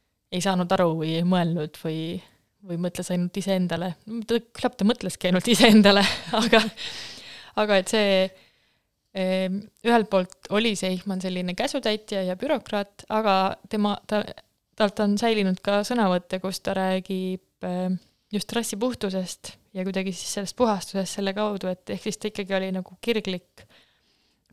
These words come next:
partei, äh, ideoloogia elluviija samal ajal.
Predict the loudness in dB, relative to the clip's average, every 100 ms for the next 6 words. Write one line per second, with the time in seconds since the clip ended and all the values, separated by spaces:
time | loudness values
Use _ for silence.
0 | -6 -6 0 2 4 2 -2 -2 -4 -4
1 | -4 -6 -8 -12 _ _ _ _ _ _
2 | -4 2 4 4 2 0 -2 0 -2 -2
3 | -4 -2 0 0 -2 -4 -6